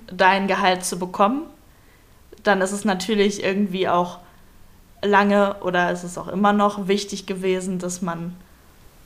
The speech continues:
für sich selber, dass es wichtig ist, dass ich mehr bekomme als meine Kollegin,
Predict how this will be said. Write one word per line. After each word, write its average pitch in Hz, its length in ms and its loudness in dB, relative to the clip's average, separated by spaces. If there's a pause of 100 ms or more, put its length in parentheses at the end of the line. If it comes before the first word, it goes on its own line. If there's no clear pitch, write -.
(1040)
für - 280 0
sich 196 220 -2
selber, 220 400 6
dass 208 220 -2
es 185 240 -10
wichtig 277 400 0
ist, 240 240 0
dass 214 120 -2
ich 269 280 -4
mehr 233 240 6
bekomme 226 540 4
als 220 340 2
meine 214 240 2
Kollegin, 233 760 4